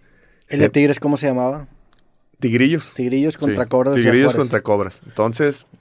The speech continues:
Speaker 2: pues otra vez partido cerrado,
Speaker 1: O-,
Speaker 2: uno cero.
Speaker 1: hoy, hoy en día es Rayados, o sea, es, es,
Speaker 2: Era
Speaker 1: es
Speaker 2: Rayados, ya lo quitaron.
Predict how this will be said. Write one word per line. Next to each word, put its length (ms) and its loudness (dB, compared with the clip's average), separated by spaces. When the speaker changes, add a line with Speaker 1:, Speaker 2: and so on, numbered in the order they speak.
Speaker 2:
pues 180 -2
otra 240 0
vez 100 2
partido 380 0
cerrado, 460 2
Speaker 1:
O-, 60 -8
Speaker 2:
uno 260 -2
cero. 120 6
Speaker 1:
hoy, 200 8
hoy 160 6
en 120 2
día 200 6
es 80 -2
Rayados, 680 2
o 80 -12
sea, 220 -2
es, 300 -6
es, 200 -6
Speaker 2:
Era 180 6
Speaker 1:
es 40 2
Speaker 2:
Rayados, 480 6
ya 140 4
lo 100 0
quitaron. 380 -2